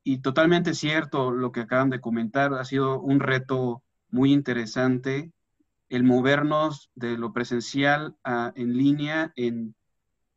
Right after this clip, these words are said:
una semana. Fue una gran experiencia y sobre todo, eh, considero que fue un logro muy importante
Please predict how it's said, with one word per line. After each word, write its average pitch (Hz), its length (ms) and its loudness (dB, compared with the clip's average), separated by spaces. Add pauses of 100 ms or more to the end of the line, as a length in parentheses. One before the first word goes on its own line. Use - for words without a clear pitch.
(140)
una 147 220 -2
semana. 117 500 -6 (140)
Fue 123 120 -4
una 139 120 2
gran 131 220 2
experiencia 135 920 -4 (400)
y 131 120 -4
sobre 131 320 0
todo, 160 840 -2
eh, 117 460 -6 (1200)
considero 143 800 -2
que 127 400 -2
fue 156 680 -4 (1600)
un 147 280 -8
logro 156 340 -4
muy 151 280 -6
importante 139 1000 -4